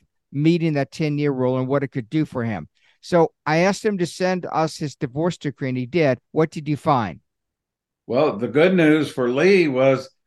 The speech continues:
Speaker 2: that, uh, clerk of courts was a little pokey, and he ended up meeting the ten-year rule.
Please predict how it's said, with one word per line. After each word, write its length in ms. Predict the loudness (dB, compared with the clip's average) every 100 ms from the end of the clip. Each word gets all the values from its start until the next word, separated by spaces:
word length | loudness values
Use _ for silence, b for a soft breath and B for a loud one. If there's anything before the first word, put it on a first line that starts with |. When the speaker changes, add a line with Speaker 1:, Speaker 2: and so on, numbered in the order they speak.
| _
Speaker 2:
that, 580 | -16 -10 -2 0 0 -2
uh, 480 | 0 2 2 2 -2
clerk 300 | 0 2 2
of 120 | -2
courts 340 | -2 0 0 0
was 240 | 0 2
a 80 | 2
little 220 | 0 -2
pokey, 520 | 0 0 0 -6 -10 b b b -4
and 480 | 2 4 4 2 B B
he 240 | 0 2
ended 240 | 4 4 4
up 340 | 2 0 -6
meeting 500 | -6 -2 0 2 0
the 120 | -4
ten-year 480 | -4 -2 0 -2 -2
rule. 540 | -2 -2 -2 -2 -6